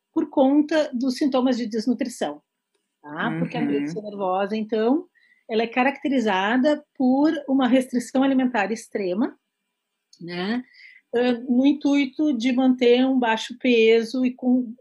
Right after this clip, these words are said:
Speaker 1: com o intuito de manter um controle sobre o peso, né? Sobre o peso e a
Speaker 2: Sim.
Speaker 1: forma corporal, tá?
Speaker 2: Uhum.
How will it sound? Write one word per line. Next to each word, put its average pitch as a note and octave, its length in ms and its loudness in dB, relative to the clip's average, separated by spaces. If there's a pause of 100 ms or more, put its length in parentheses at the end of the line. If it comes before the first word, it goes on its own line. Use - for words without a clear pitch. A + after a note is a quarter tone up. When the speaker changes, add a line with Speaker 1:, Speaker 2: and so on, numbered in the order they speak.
(140)
Speaker 1:
com B3+ 280 0
o - 20 4
intuito B3 180 0
de C#4 80 0
manter B3+ 280 2
um B3+ 100 4
controle B3+ 580 2
sobre A#3+ 240 -2
o A#3 80 -4
peso, D#3+ 440 -4
né? D#3+ 320 -12
Sobre F#3 160 -14
o F3+ 80 -14
peso A3+ 180 4
e A#3+ 40 2
a A#3+ 60 0
Speaker 2:
Sim. C4 60 -12
Speaker 1:
forma G3+ 180 -6 (140)
corporal, G#3 500 -6 (340)
tá? E3 340 -4
Speaker 2:
Uhum. D3+ 420 -10